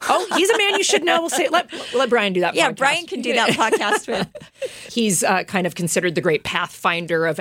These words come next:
Speaker 1: Africa, who
Speaker 2: Right.
Speaker 1: was a missionary that trailblazed and opened up a lot of Africa to Christianity, to the West, all of that sort of a thing.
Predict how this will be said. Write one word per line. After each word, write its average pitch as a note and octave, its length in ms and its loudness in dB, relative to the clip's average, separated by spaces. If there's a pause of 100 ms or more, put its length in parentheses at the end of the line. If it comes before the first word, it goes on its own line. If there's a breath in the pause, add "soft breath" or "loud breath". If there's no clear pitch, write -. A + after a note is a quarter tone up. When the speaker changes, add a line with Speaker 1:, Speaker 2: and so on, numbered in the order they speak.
Speaker 1:
Africa, D#3 640 0
who D#3+ 140 -4
Speaker 2:
Right. D#3 120 0
Speaker 1:
was D3+ 160 0
a E3 60 2
missionary D3+ 440 -2
that D#3 120 0
trailblazed D3+ 760 0
and D3 140 -4
opened D#3 360 0
up D3+ 180 -2
a - 40 -4
lot F#3+ 360 0
of D3+ 100 -6 (200)
Africa D#3+ 520 -4 (500 soft breath)
to C4 220 2
Christianity, A3+ 1000 2
to G3+ 120 -8
the D#3+ 120 0
West, E3+ 440 0
all E3 180 0
of D#3 120 -4
that D3+ 180 -4
sort D#3 220 -2
of D#3 80 -4
a D#3+ 40 -4
thing. - 380 -8